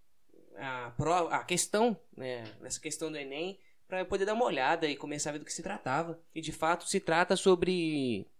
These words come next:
ah, o dialeto, né, conversas, é, o palavreado usado pelo público L G B T, né, co-, é classificado como um dialeto. Antes de eu, de eu ver agora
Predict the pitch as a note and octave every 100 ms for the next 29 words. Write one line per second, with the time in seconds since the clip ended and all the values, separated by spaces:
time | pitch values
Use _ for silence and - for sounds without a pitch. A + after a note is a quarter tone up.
0 | - D3+ D3+ D3 C#3+ C#3 - - D#3+ A3
1 | G3+ D3+ F#3+ C#3+ C#3 C#3 E3 D#3+ B2 D3
2 | E3 - A2 - B2 A2 G#2+ - C3+ C#3
3 | D3 E3 C3 D#3 F#3 D3 C3+ - F3+ E3+
4 | D3+ D#3 F3 D#3+ D#3+ E3 G3 - C#3+ E3
5 | - - A#2+ B2+ B2 A2 A2 - - B2
6 | - C#3 - - D3+ D3+ D#3+ D#3 F3+ F#3
7 | C#3+ C#3 - - - - A#2 A#2 - -
8 | - - - - - D4+ F4+ D#4+ G#3+ F#3
9 | - - D#3+ D#3 E3 D3+ D3 D3